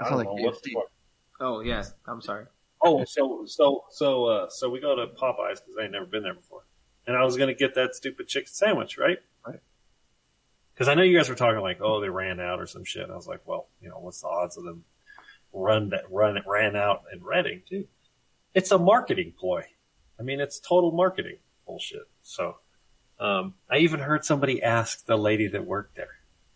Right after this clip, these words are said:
Speaker 1: She's like, "Hey, so when are you guys gonna get those chicken sandwiches?" And she's like, "Yeah, I don't know. They haven't, they haven't delivered the stuff yet." So I was like, "That's fucking bullshit." So, uh,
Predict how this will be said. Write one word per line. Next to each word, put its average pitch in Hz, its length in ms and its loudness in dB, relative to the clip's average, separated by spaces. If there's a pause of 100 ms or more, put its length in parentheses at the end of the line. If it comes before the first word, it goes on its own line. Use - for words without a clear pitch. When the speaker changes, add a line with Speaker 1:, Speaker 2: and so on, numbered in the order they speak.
(340)
Speaker 1:
She's - 260 -4
like, 101 140 -6
"Hey, 135 280 0
so 120 200 -2
when 123 160 2
are - 40 2
you 135 80 -2
guys - 240 0
gonna 131 180 -2
get 139 220 -4
those 131 180 -4
chicken 127 360 -2
sandwiches?" 127 840 -2
And - 80 -14
she's 104 240 -6
like, 101 220 -12
"Yeah, 127 240 0
I 139 60 4
don't 139 180 2
know. 147 320 6
They 131 140 0
haven't, 127 420 -4 (540)
they 113 80 -12
haven't 113 360 -2
delivered 113 680 2
the 101 80 -2
stuff - 680 -2
yet." 90 400 -6 (140)
So - 200 -10
I - 60 -12
was - 180 -12
like, - 180 -20
"That's - 280 -14
fucking - 260 -20 (180)
bullshit." - 1300 -12
So, - 240 2 (120)
uh, - 360 -2